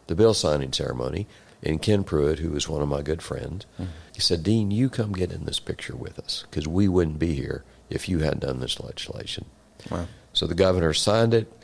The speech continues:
Speaker 1: and handed me the pen.
Speaker 2: Hmm. That's really cool.
Speaker 1: Even though I wasn't in the legislature at the time.
Speaker 2: If you'll, uh, if you'll indulge me, we go into, uh, sort of a, I wouldn't call it a lightning round, but it's more of a,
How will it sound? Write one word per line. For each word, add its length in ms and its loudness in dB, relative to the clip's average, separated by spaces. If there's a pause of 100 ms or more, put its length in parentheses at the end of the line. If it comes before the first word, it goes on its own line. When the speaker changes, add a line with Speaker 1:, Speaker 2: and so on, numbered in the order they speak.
Speaker 1:
and 100 -4
handed 260 0
me 120 -2
the 100 -4
pen. 360 -6 (500)
Speaker 2:
Hmm. 120 2 (640)
That's 200 -8
really 180 -4
cool. 140 -4
Speaker 1:
Even 180 6
though 80 6
I 40 8
wasn't 240 6
in 60 2
the 60 2
legislature 500 2
at 80 -10
the 60 -16
time. 260 -2 (360)
Speaker 2:
If 80 -18
you'll, 220 2
uh, 320 2 (100)
if 160 -6
you'll 160 4
indulge 380 2
me, 140 0
we 140 0
go 180 6
into, 680 2
uh, 520 0
sort 280 2
of 140 0
a, 340 4
I 60 -6
wouldn't 140 0
call 160 2
it 40 2
a 80 0
lightning 380 0
round, 400 -2
but 100 -2
it's 200 -6
more 280 2
of 120 -2
a, 260 2